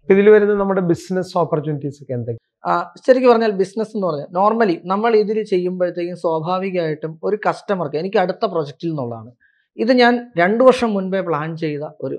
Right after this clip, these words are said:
Speaker 2: പ്രോജക്റ്റാണ് യഥാർത്ഥത്തിൽ. ഇനി അടുത്ത ടു തൗസൻഡ് ട്വന്റി സിക്സിൽ ഞാൻ പ്ലാൻ ചെയ്തിരിക്കുന്നത് ഓട്ടോമേഷനാണ്. അപ്പോ ഞാൻ മുന്നോട്ട് വയ്ക്കുന്ന ഓരോ ആശയം എനിക്ക് നമ്മുടെ സ്പോൺ-, ഇത് മൂന്ന് തരത്തിലുള്ള ആൾക്കാർക്കും ഗുണപ്പെടുക.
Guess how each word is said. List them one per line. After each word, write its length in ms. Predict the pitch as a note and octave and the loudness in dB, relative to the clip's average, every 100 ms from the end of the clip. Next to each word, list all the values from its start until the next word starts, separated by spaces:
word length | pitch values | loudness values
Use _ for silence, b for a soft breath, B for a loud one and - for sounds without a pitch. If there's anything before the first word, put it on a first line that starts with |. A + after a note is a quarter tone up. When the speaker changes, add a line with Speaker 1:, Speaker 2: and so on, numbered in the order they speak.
| - | -6
Speaker 2:
പ്രോജക്റ്റാണ് 480 | B2 B2 B2 A2 A2+ | -6 -6 -8 -12 -14
യഥാർത്ഥത്തിൽ. 440 | A2 G#2 _ _ _ _ _ _ _ _ - | -16 -18 _ _ _ _ _ _ _ _ 2
ഇനി 120 | B3 | 6
അടുത്ത 300 | C4+ A3 A3 A#3 | 8 8 6 4
ടു 40 | |
തൗസൻഡ് 380 | A3+ A#3+ B3 A#3 G#3 F3+ F3 | 6 4 4 0 0 -2 0
ട്വന്റി 240 | F#3+ G#3 A#3+ | 0 2 2
സിക്സിൽ 320 | A#3+ B3 A3 | 0 -2 -2
ഞാൻ 300 | G3 F#3+ F#3+ E3 | -4 -6 -10 -6
പ്ലാൻ 240 | E3 E3+ F3 | 0 0 2
ചെയ്തിരിക്കുന്നത് 560 | F3 E3+ E3+ E3 D#3+ | 0 0 -2 -4 -2
ഓട്ടോമേഷനാണ്. 880 | C#3+ C3+ C#3 D#3+ D3 B2 - F#2+ F#2 _ _ _ _ _ | -2 -2 -2 -2 -2 -6 -8 -14 -16 _ _ _ _ _
അപ്പോ 280 | - A#3+ B3+ | 0 2 2
ഞാൻ 340 | G3 G#3 C4+ C4 | 2 4 4 2
മുന്നോട്ട് 380 | G#3 G#3+ A#3+ B3 | 0 4 4 6
വയ്ക്കുന്ന 300 | B3 A#3+ A#3+ | 6 4 0
ഓരോ 320 | G3+ F#3 A3 | 0 2 2
ആശയം 500 | A3+ G3+ F3+ - F#3 F#3 | 0 -2 -4 -4 -4 -4
എനിക്ക് 540 | F3+ G3+ G3+ C4 B3 - | -4 -4 -4 -4 -4 -4
നമ്മുടെ 380 | F3 F#3+ G#3+ - | -4 -2 0 -2
സ്പോൺ-, 520 | - - E3 F#3+ G#3+ A3+ | -6 -10 -4 -4 -4 -6
ഇത് 120 | B3+ - | -6 -4
മൂന്ന് 400 | G#3 A#3+ D#4+ E4+ C4+ | -2 0 2 2 4
തരത്തിലുള്ള 380 | G#3+ G#3+ G#3 G3 | 2 0 -2 -2
ആൾക്കാർക്കും 560 | E3+ E3+ F3+ F3 F#3 | -4 -4 -4 -4 -4
ഗുണപ്പെടുക. 440 | D3 C3+ B2 A2 | -4 -4 -4 -6